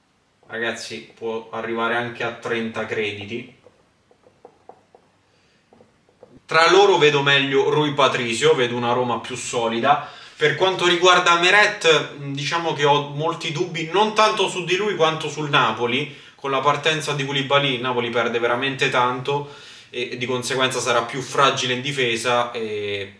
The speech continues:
subirà con ogni probabilità più gol. Per quanto riguarda Luis Maximiano della Lazio, che non ho visto giocare ancora,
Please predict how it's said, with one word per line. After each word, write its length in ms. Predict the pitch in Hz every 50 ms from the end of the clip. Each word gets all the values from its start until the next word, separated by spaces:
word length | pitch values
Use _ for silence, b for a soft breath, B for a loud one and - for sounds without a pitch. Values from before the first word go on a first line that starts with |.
| _ _ _
subirà 920 | - - - 135 127 117 117 127 123 127 127 127 127 - - - - - _ _
con 180 | - 131 120
ogni 220 | 120 120 120 120 117
probabilità 640 | - 123 123 117 113 113 120 117 117 117 117 110
più 280 | 107 - - 120 113 110
gol. 420 | - - 104 98 98 98 101 104 -
Per 180 | - 160 165
quanto 280 | 160 233 254 240 226 220
riguarda 380 | 196 185 175 175 165 - 160 147
Luis 340 | 151 160 196 202 - - -
Maximiano 800 | 160 160 147 147 - - - 156 151 151 151 147 143 139 131 123
della 240 | 127 131 131 135 135
Lazio, 680 | 131 127 113 - - - - 147 165 170 165 B B B B B _
che 220 | - 139 139 127 -
non 160 | - 147 170
ho 140 | 160 127 117
visto 280 | 123 143 139 - 127 117
giocare 380 | 113 123 123 127 123 117 113
ancora, 680 | 117 127 131 - 127 120 113 110 120 131 139 B B